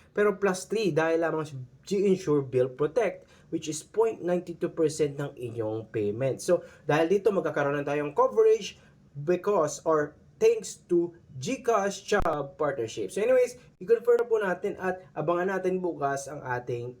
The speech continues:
email para ma-explain ko sa inyo kung paano nga ba ito at paano yung ma-access o paano kayo mag-claim dito. Anyways, ayan na po.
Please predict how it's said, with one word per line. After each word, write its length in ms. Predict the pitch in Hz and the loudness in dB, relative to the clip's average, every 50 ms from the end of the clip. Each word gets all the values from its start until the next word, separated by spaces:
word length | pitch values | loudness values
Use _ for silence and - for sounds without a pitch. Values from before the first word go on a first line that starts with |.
| _ - | _ -12
email 600 | 151 127 110 107 104 107 113 143 156 131 101 - - - - - - - - | -10 -10 -8 -8 -8 -4 0 0 0 0 0 -4 -10 -18 -20 -20 -16 -8 -4
para 160 | 165 170 180 | -2 0 0
ma-explain 360 | 190 180 - - - 196 185 190 | 0 -2 -2 -2 0 0 0 2
ko 80 | 190 196 | 0 -2
sa 120 | - 202 185 | -2 0 0
inyo 240 | 196 196 180 170 160 - | 2 2 2 0 0 -2
kung 160 | - 170 151 - | -6 -8 -6 -6
paano 440 | 175 - - 160 160 165 165 170 | -6 -6 -6 -4 -2 -2 -2 0
nga 80 | 170 170 170 | -2 -2 -2
ba 200 | 170 175 170 190 | -2 -2 -2 -2
ito 320 | 208 - 214 202 185 - - | -2 0 -2 -2 -2 -2 -4
at 320 | 196 208 202 202 196 - - _ _ _ _ _ - | -2 -2 -2 -2 -4 -6 -12 _ _ _ _ _ -6
paano 280 | 190 202 226 226 240 | -2 0 2 2 2
yung 160 | 240 240 233 233 | 2 2 0 -2
ma-access 520 | 175 - - - - _ - - - - | -4 -4 -6 -12 -16 _ -8 -8 -8 -8
o 80 | - - | -6 -4
paano 200 | 175 170 170 170 | -2 -2 -2 -2
kayo 120 | 175 160 156 156 | -2 0 0 0
mag-claim 520 | 151 139 135 - 131 120 123 120 117 113 | -2 -4 -6 -8 -6 -4 -4 -4 -4 -6
dito. 440 | 110 110 107 107 101 - 139 123 107 123 | -8 -10 -10 -8 -2 0 0 0 0 0
Anyways, 320 | 156 190 202 208 196 190 | 0 0 0 0 0 0
ayan 240 | 160 165 170 175 196 | 0 0 2 2 0
na 80 | 202 | 0
po. 280 | 302 294 - - - - | 0 0 0 0 -2 -12